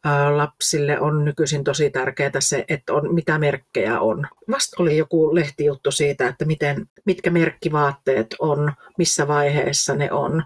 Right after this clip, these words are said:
o-, miten ne vaikuttaa siihen statukseen siellä ja siihen kiusaamiseen. Ja sitten niitä vaatteet varastetaan lasten päältä, nuorten päältä, tuolla jossain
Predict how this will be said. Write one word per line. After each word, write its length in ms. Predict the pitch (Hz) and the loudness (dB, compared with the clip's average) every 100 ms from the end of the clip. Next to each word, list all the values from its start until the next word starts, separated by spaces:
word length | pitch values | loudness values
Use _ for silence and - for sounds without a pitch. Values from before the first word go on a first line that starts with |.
| _ | _
o-, 420 | - 143 113 151 - | -2 0 2 2 2
miten 320 | 180 180 175 | 0 0 0
ne 80 | 156 | 0
vaikuttaa 440 | 156 135 - 127 | 0 -2 -4 -4
siihen 240 | - 139 | -2 0
statukseen 600 | 135 139 139 135 - 143 | 0 -2 -2 -2 -2 -2
siellä 340 | - - 139 135 | 0 0 0 0
ja 200 | 135 139 - 170 | 0 -4 -2 -2
siihen 320 | 208 208 214 | 2 2 2
kiusaamiseen. 880 | - - - 135 143 147 147 147 156 | 0 0 0 0 0 0 2 2 2
Ja 60 | |
sitten 320 | 160 208 - 180 | 0 0 0 0
niitä 200 | 175 160 | 2 0
vaatteet 380 | 151 - 147 | 0 -2 -2
varastetaan 760 | 143 127 117 - - - 127 131 | -2 0 -2 -2 -4 -4 -2 0
lasten 360 | - - - | -2 -2 -4
päältä, 380 | - - 143 - | -4 -2 -2 -2
nuorten 420 | 151 147 - 139 | 0 0 -2 -6
päältä, 340 | - 147 - - | -4 -4 -2 -2
tuolla 260 | - - | 0 0
jossain 360 | - - - 101 | 0 -2 -2 -4